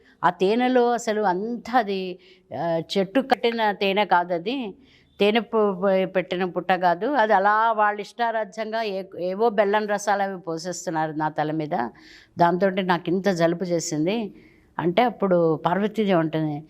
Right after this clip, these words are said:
"ఆ, మీ అభిషేకం గురించి మీ, మన పురాణ ఇతిహాసాల్లో మీరు ఏం చెప్పారు, ఒక్కసారి నాకు తెలియజేయండి, ఇవన్నీ ఎక్కడా లేవు కదా." అంటే అప్పుడు ఆయన అంటాడు, ఏం చెప్పలేదమ్మా నేను,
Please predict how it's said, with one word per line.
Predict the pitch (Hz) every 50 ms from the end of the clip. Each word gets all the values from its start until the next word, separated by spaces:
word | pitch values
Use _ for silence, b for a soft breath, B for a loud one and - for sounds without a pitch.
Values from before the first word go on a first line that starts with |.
| B B B B B B B B _ -
"ఆ, | - - 196 214 220 214 208 196 175 156 151 147 139 131 131 - - -
మీ | 180 208 240
అభిషేకం | 240 208 156 190 196 - 262 277 277 285 285 277 277
గురించి | 277 254 262 254 240 254 262
మీ, | 247 240 240 240 226 208 208 190
మన | 170 151 175 185 190
పురాణ | 180 - 185 180 185 190 202 220
ఇతిహాసాల్లో | 226 220 214 214 - 214 214 214 208 - 220 202 220 214 208
మీరు | 208 202 175
ఏం | 175 165 165 196 202 - 226
చెప్పారు, | 196 - - 202 190 180 180 190 185 185 b b b b b b b -
ఒక్కసారి | - - _ - 220 214 - 220 208 226
నాకు | 220 208 214 -
తెలియజేయండి, | 196 175 190 214 220 175 202 202 196 196 196 196
ఇవన్నీ | 208 196 170 175 170 185 220 262 285
ఎక్కడా | 269 220 - - 233 233 254 254
లేవు | 240 214 202 208 220
కదా." | 202 202 185 196 180
అంటే | 165 156 165 - 240 285
అప్పుడు | 269 233 208 196 - 175 170
ఆయన | 165 160 151
అంటాడు, | 156 156 151 - 170 170 170
ఏం | 165 170 180 180 190 208 214
చెప్పలేదమ్మా | - 196 185 - 175 170 165 160 156 147 151 151 151
నేను, | 151 147 143 147 196 247 277 240